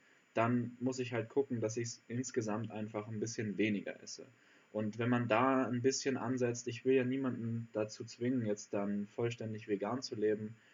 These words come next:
aber einfach ein bisschen bewusster und weniger zu essen. Und vor allem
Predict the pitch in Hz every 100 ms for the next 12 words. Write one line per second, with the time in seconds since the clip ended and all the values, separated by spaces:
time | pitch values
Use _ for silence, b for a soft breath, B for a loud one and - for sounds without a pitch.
0 | - - 104 101 120 123 120 117 123 131
1 | 123 107 117 117 123 107 101 107 104 98
2 | 87 - 92 95 123 120 - _ - 113
3 | 113 110 - 120 135 143 143